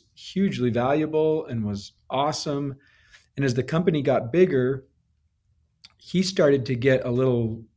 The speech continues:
frustrated at times. I think probably for him, he wanted to be more as a co-founder brother. And I, I, and, and I, you know, I was just seeing that there were some problems that were starting to happen.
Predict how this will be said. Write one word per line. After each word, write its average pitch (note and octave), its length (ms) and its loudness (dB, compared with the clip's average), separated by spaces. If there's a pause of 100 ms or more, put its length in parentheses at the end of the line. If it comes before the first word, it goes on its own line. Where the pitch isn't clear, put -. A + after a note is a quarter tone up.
(140)
frustrated C#3+ 720 2
at C3+ 120 -8
times. C3 580 -2
I A2 80 -2
think B2 380 -6 (120)
probably D3+ 300 2
for G#2 180 -4
him, C#3+ 360 2
he C#3+ 120 -2
wanted B2 280 -2
to A#2 60 -4
be A#2+ 140 2
more A#2+ 360 2
as G#2+ 120 0
a G#2 160 -4 (220)
co-founder A#2 600 -2
brother. A#2+ 580 0 (600)
And C#3 100 0
I, C3+ 300 2
I, C3 160 -8
and, B2+ 220 -4
and B2+ 140 0
I, C3+ 460 4 (120)
you C#3 80 -4
know, B2+ 100 0
I C#3 160 6
was B2+ 220 2
just A#2 300 -2
seeing C#3+ 200 -2
that B2 160 -2
there C3 100 2
were A#2+ 100 2
some A2+ 240 -4
problems D#3 480 2
that B2 60 -4
were A#2+ 80 -2
starting A#2 340 -2
to A2 100 -2
happen. G#2 520 -4